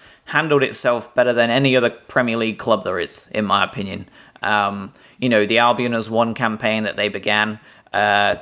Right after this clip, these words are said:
this is a, this is a campaign that the, or a charity that the club's players and staff, um, what they've done is they've selected a number of organisations based within Sussex, um, including charities for, uh,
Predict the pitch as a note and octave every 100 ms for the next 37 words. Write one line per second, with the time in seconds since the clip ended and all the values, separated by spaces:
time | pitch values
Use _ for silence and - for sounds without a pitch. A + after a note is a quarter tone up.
0 | - A#2 - A2 A2 G#2 G2+ F2+ - A#2
1 | A2+ G#2 G#2 A#2+ G#2+ G#2 A2 G#2+ A2 G2+
2 | F2+ - G2+ - G2+ F#2+ - A2+ A2 G#2
3 | G#2 G2 G2 - B2+ G#2+ - A#2 A2 A2
4 | A2 G#2+ - A2 A2+ - - - - -
5 | G#2 G#2 F#2 - - C3 A#2 F#2+ B2 A#2+
6 | A2+ - A2+ - A2+ A2+ - G#2+ G#2+ A2
7 | A2+ G#2+ G#2 G2+ - A2 A2 G#2+ G2+ G2+
8 | G#2 G2+ G#2+ G#2+ - G#2 G#2 - - _
9 | G#2+ G#2 G#2 - G2+ - A#2+ - - -
10 | - - - G#2+ A2 G#2 G2 A2 G#2+ B2+
11 | B2 A2 G#2+ - A2 G#2+ - G2+ F#2 -
12 | A2 G#2 G2+ F2+ - - - _ F2+ G2+
13 | G2+ F#2+